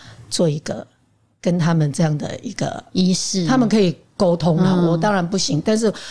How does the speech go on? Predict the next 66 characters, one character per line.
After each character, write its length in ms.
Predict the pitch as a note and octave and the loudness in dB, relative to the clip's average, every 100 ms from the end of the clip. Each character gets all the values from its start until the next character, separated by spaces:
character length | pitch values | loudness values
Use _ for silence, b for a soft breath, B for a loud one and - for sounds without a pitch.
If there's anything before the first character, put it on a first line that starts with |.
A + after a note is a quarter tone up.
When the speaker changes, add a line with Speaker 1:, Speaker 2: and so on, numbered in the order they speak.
| B | B
Speaker 1:
我 160 | E3+ F#3 | 0 2
必 180 | D4 C#4 | 2 2
须 140 | C4+ | 2
要 100 | C#4 | 2
很 160 | E3+ D3+ | 2 0
诚 220 | E3+ E3+ | 0 0
心 200 | A3 G#3+ | 2 0
诚 160 | E3+ | 0
意 140 | E3 G3 | 0 0
的 80 | E3 | 0
跟 160 | F3+ | 0
他 80 | F3+ | 0
们 120 | E3 | 0
讲 180 | - - | -2 -6
这 100 | - | -6
件 200 | D#3+ D#3 | -2 -2
事 180 | D#3 - | -4 -6
情， 300 | - G3 E3+ | -2 0 2
Speaker 2:
嗯。 160 | D#3 E3 - | -2 -8 -4
Speaker 1:
来 140 | E3 | -2
做 240 | F3 A#3+ E3+ | 2 2 0
一 60 | |
个 120 | E3 | -2
化 320 | D3+ - E3 D#3+ | -6 -8 -10 -8
解。 160 | - - - B B - | -10 -12 -18 B B -4
所 160 | D4+ | 0
以 180 | C4 F3+ - _ - | 2 0 -6 _ 0
我 120 | G#3+ | 2
那 160 | D#4+ D4+ | 4 2
一 40 | |
阵 200 | G#3 C4 | 2 0
子 140 | F#3+ | 2
真 180 | F3 A3+ | 2 2
的 100 | G3 | 2
是 460 | E3+ F#3+ F3+ D#3 D3+ b b b - | 2 2 2 2 -2 b b b -8
怎 220 | - F3 | 0 2
么 80 | G3+ | 4
样 180 | A#3 F#3 | 4 2
都 320 | F#3+ F#3 - | 2 2 -2
很 260 | - - D3+ | -6 0 2
不 100 | D#3 | 2
舒 220 | F3 F3 | 0 0
服， 180 | D#3 D3 | -2 -4
很 140 | C#3+ | -4
不 100 | B2 | -4
舒 200 | D#3+ - | -8 -8
服， 180 | - - - b b - | -12 -16 -20 b b -4
就 140 | F3 | -2
是 340 | E3+ D#3+ D3+ - - | 0 0 0 -4 -6
三 420 | - F3+ E3 D3+ | 0 2 2 2
个 240 | C#3+ D#3+ | 2 0
跟 180 | E3+ F3 | 2 0
我 80 | D#3 | 2
讲 0 | |
了 280 | D#3 D3 C3 | 2 0 -2
后， 140 | - _ | -6 _
我 160 | - D#3 | -8 -4
才 180 | D3 C#3+ | -2 -2
相 300 | - D3 C#3 | 2 2 2
信。 240 | - - - b b b b b | -2 -6 -12 b b b b b
所 180 | - F3 | -4 0
以 40 | |
后 180 | F3 G#3+ | 2 2
来， 240 | E3 C#3+ A3 - _ B B B | 2 0 -6 -16 _ B B B
其 140 | - G#3+ | 0 2
实 240 | G3+ F3 | 2 2